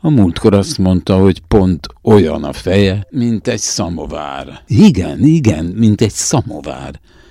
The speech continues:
Ezt tényleg neked mondtam, angyalkám. Na hát, akkor csak ugyan te vagy az." "Igen, és mostantól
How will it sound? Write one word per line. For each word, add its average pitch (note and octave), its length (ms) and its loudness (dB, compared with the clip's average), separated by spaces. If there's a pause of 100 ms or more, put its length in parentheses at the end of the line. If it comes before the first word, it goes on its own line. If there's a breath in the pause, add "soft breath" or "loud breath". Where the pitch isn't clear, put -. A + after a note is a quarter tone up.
(200 soft breath)
Ezt - 460 -8 (240)
tényleg E2+ 600 -2 (160)
neked E2 600 -4
mondtam, D2 600 -6
angyalkám. C#2+ 760 -6 (540 soft breath)
Na D#3+ 140 4
hát, C3+ 400 -2 (520)
akkor - 440 -2
csak - 400 -4
ugyan D#2+ 420 -6
te F2+ 180 -2
vagy D#2 220 -6
az." D2+ 380 -8 (360)
"Igen, G#2 520 2 (300)
és C3 240 0
mostantól A#2+ 880 2